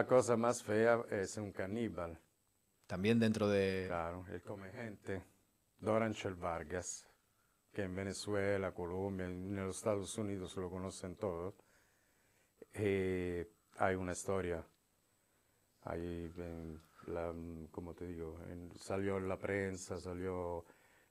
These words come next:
Speaker 1: en un canal de, americano de, de te-, televisión. El tipo que llegó allá, eh, nadie sabía, bueno, no, alguien sabía quién era ese tipo, ma no todo el mundo sabía que, quién era ese tipo.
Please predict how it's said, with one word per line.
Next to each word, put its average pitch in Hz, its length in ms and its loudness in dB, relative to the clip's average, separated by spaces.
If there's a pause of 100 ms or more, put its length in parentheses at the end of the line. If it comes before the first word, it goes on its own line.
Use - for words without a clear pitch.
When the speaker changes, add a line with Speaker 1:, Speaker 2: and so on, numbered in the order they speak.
Speaker 1:
en 92 180 -2
un 92 140 -2
canal 101 340 2
de, 92 460 2
americano 92 640 0
de, 90 160 -4
de 87 220 -4
te-, 90 420 0
televisión. 101 880 -2 (1400)
El 123 180 6
tipo 160 300 8
que 120 220 10
llegó 117 360 8
allá, 120 520 10
eh, 95 420 0 (100)
nadie 117 360 4
sabía, 104 420 2 (1040)
bueno, 104 280 2 (440)
no, 98 280 -2 (340)
alguien 127 480 10
sabía 110 420 4
quién 113 220 2
era 104 200 4
ese 104 220 -2
tipo, 101 300 0
ma 104 280 0
no 117 180 2
todo 107 280 4
el 104 60 2
mundo 110 320 2
sabía 92 340 0
que, 92 320 -4
quién 98 200 -4
era 95 140 0
ese 87 220 -6
tipo. 80 340 -6